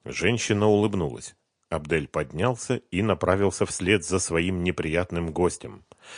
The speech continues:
Они прошли в холл, и Ривелли быстро сказал: «Вчера груз прибыл в Париж». «Я уже все знаю», кивнул Абдель.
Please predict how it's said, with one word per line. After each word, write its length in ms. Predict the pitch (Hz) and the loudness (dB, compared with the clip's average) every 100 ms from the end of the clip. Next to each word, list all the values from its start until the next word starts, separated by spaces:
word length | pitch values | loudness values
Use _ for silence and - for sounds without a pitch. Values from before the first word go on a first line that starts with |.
| - - - | -16 -16 -4
Они 260 | 87 87 101 | 0 2 2
прошли 380 | 95 90 95 | 0 0 -4
в 60 | 85 | -6
холл, 440 | - 101 123 113 _ - | 0 2 2 0 _ -2
и 120 | 90 | 2
Ривелли 440 | 87 80 101 104 | 2 4 4 4
быстро 380 | 82 90 - 87 | 0 -2 -2 -4
сказал: 600 | 82 - 85 87 71 - _ - - - - | -2 -2 0 0 -2 -8 _ -18 -16 -16 -12
«Вчера 520 | - - 117 104 127 | 0 8 8 10 8
груз 360 | 92 110 127 - | 6 4 4 4
прибыл 360 | 131 127 123 | 4 6 6
в 100 | 113 | 6
Париж». 520 | - 131 147 110 - - _ _ _ _ | 8 10 10 6 2 -6 _ _ _ _
«Я 340 | 65 73 110 135 | -8 8 10 12
уже 320 | 131 110 139 | 10 8 8
все 280 | - 147 131 | 8 6 6
знаю», 460 | 127 147 120 71 | 6 6 6 4
кивнул 440 | - 80 71 80 78 | -2 -4 -2 0 0
Абдель. 420 | 78 80 76 69 | 0 2 0 -2